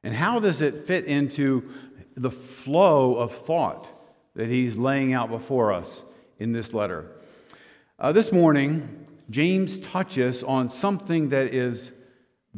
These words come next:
basic to our Christian lives and fundamental to what it means for us to walk by faith.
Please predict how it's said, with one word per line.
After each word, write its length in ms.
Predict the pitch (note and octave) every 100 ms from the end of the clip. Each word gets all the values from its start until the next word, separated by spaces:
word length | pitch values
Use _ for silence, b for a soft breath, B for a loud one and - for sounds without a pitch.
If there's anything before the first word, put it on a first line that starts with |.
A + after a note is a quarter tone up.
| A2 G2+ F#2
basic 640 | D3 F3 - - E2 - - - _ _ _ _ _ _
to 260 | - A#2 G#2
our 280 | B2 D#3 D#3
Christian 640 | - F3 D#3+ - D#3+ D3
lives 640 | A#2+ A2 G#2 G#2 G#2 - - _ _ _ _ _ _ _ _ -
and 220 | C3 A#2
fundamental 1400 | - - - - F3+ F#3+ E3+ D#3+ D3+ E3 - G2+ F#2 G2+ - B B
to 140 | - A#2+
what 360 | G#2+ A2 E3
it 180 | E3 C3
means 420 | C3+ D3 D3+ C#3+
for 280 | D3+ B2+ -
us 520 | C#3 A2 G2 - - - b b b
to 180 | - A2+
walk 680 | G2+ F2+ A#2 C3 B2 - - - _ _ _ _
by 220 | G#2+ A2
faith. 640 | G2 - G#2 D#2 - -